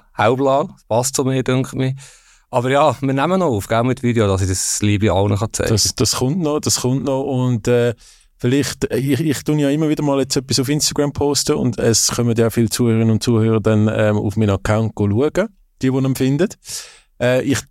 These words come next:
Speaker 2: poste das Liebli, weil, äh, auf dem Foto, das du mir geschickt hast, hat man das Gefühl, du hast mindestens drei Grössen zu klein bestellt. Und es hat noch so eine Unterschrift auf dem Eis vom Zehni, wo ich jetzt nicht weiss, wie original das die ist.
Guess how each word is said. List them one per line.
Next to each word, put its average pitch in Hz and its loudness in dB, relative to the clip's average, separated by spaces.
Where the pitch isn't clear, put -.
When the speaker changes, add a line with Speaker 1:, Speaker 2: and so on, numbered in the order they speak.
Speaker 2:
poste 170 0
das 170 0
Liebli, 151 0
weil, 135 0
äh, - -10
auf - -4
dem 123 0
Foto, 147 -4
das 123 2
du 127 2
mir 123 4
geschickt - -2
hast, 110 0
hat 110 -2
man 92 -4
das - 0
Gefühl, 113 0
du 107 2
hast 101 0
mindestens 135 0
drei 120 4
Grössen 104 2
zu - -4
klein 98 0
bestellt. 147 0
Und 160 0
es - 0
hat 147 0
noch 135 0
so 139 0
eine 123 2
Unterschrift 151 -2
auf 131 -4
dem 135 0
Eis 131 0
vom 127 -2
Zehni, 123 0
wo 120 0
ich 123 2
jetzt 120 0
nicht 139 0
weiss, 120 2
wie 120 2
original 107 2
das - 0
die - -2
ist. - -2